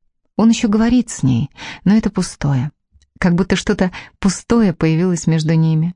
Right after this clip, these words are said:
Как будто протягиваешь руку, чтобы погладить зверька, а зверёк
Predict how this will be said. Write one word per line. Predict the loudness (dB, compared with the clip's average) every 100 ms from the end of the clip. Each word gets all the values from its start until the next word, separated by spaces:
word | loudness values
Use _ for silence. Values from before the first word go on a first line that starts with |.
| _ -20 -20 -2
Как | 0
будто | 0 0
протягиваешь | 0 0 0 0 0 0 0
руку, | -2 0 -4
чтобы | -2 -2 0
погладить | 0 2 0 0 0
зверька, | 0 0 -2 -2 -2 -4 _ _ _ _ _ _ _
а | -4 0
зверёк | 0 0 -2 -10